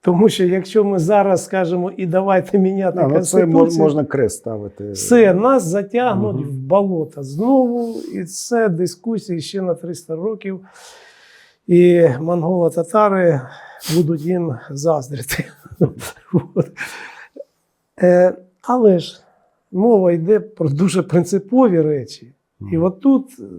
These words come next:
Speaker 1: начебто, ми стоїмо на шпагат. Чому? Ну, попро-, ну, по-перше,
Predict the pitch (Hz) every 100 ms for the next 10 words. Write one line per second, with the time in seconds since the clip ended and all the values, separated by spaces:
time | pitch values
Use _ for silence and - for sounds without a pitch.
0 | 156 165 170 165 190 208 190 175 180 170
1 | 160 165 147 160 165 180 180 165 - 165
2 | 139 123 - _ - 226 170 110 _ _
3 | - _ _ _ _ _ 247 247 214 208
4 | 185 - 95 151 190 202 190 160 127 117
5 | -